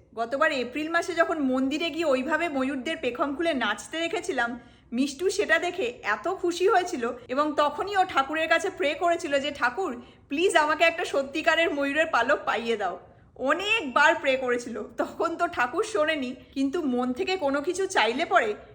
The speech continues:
ঠাকুর হয়তো দেরিতে হলেও সেই ইচ্ছেটা সবসময় পূরণ করে। তার জ্বলন্ত উদাহরণ হলো এই যে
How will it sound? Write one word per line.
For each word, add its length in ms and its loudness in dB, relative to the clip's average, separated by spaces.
ঠাকুর 320 2
হয়তো 220 4
দেরিতে 420 0
হলেও 360 2
সেই 300 -4
ইচ্ছেটা 380 2
সবসময় 540 -2
পূরণ 260 -2
করে। 280 -4
তার 220 2
জ্বলন্ত 460 2
উদাহরণ 480 4
হলো 460 -4
এই 140 -2
যে 240 -6